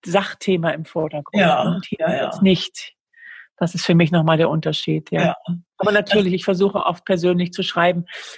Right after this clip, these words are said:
Speaker 1: Es gibt so ein Qualitätsmerkmal. Es gibt gerade Menschen, die dann bei mir eine Ausbildung machen oder mich kennen, die sagen, "Barbara, wenn du,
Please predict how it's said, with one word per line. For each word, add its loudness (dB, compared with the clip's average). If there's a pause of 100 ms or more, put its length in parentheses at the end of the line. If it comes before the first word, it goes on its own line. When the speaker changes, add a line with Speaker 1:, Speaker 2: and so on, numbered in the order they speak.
(100)
Speaker 1:
Es -6
gibt -4
so 2
ein 2
Qualitätsmerkmal. 2 (360)
Es -4
gibt -8 (280)
gerade 0
Menschen, 0
die 2
dann 2
bei 4
mir 2
eine 2
Ausbildung -2
machen -4
oder 0
mich -6
kennen, 0
die 0
sagen, 0
"Barbara, 0
wenn 0
du, -2